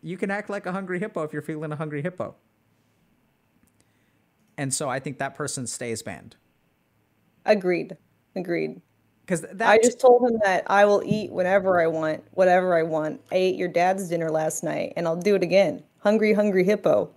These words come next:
Speaker 2: I'll be all four hippos, 'cause there are four in that game.
Speaker 1: Wh-, what is the dad's dinner?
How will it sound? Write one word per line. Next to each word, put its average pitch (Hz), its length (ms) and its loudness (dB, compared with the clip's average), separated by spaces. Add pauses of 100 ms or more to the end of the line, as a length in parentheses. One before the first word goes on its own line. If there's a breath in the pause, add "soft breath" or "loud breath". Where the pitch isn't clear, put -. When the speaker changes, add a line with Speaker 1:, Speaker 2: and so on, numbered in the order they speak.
(180)
Speaker 2:
I'll 185 220 6
be 175 180 0
all 170 240 6
four 170 260 0
hippos, - 520 -4
'cause 190 200 -2
there 180 120 2
are 170 160 4
four 160 220 0
in 151 80 2
that - 160 -2
game. 170 300 -6 (2000)
Speaker 1:
Wh-, 185 220 -12
what 180 180 -4
is 214 140 -8
the 190 100 -8
dad's 151 480 -6
dinner? 196 400 -8